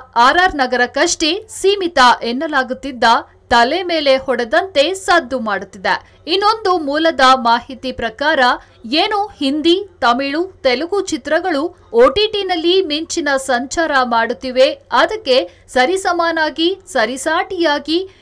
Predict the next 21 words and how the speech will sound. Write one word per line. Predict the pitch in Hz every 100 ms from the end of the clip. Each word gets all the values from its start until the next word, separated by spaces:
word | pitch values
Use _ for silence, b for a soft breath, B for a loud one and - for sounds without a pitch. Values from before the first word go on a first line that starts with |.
| -
ಯುವರತ್ನ | 233 269 392 427 - 339
ಚಿತ್ರ | 339 294 294 311
ಪೈಪೋಟಿ | 330 254 349 381 359 - 294
ನೀಡಿದೆ. | 392 415 302 - 208 - -
"ಕ್ವಾಲಿಟಿಯಲ್ಲಿ | 311 311 349 453 466 330 311 294 349 370
ಕನ್ನಡದ | 277 294 330 254 254 254
ಸಿನಿಮಾ | 285 277 339 - 240 - - 220
ಯಾವುದೇ | 262 277 415 440 403
ವಿಷಯದಲ್ಲೂ | 247 254 - 302 262 254 285
ಕಮ್ಮಿ | 339 269 262 349
ಇಲ್ಲ | 392 277 262 247
ಸ್ವಾಮಿ" | 247 247 233 254 339 330 _ 226
ಎಂಬ | 285 294
ಸತ್ಯವನ್ನ | 285 285 320 - 349 269 247 269 294 -
ಕೊನೆಗೂ | - 320 415 440 269
ಸಾಬೀತು | 285 - 254 254 415 381 311
ಮಾಡಿದೆ. | 247 220 202 202 180 - - - -
ಅದರಲ್ಲೂ | 220 247 427 381 254 320 370 - 208
ಡಿ | 254 349
ಬಾಸ್ | 392 453 440
ನಟನೆಯ | 320 302 349 359 262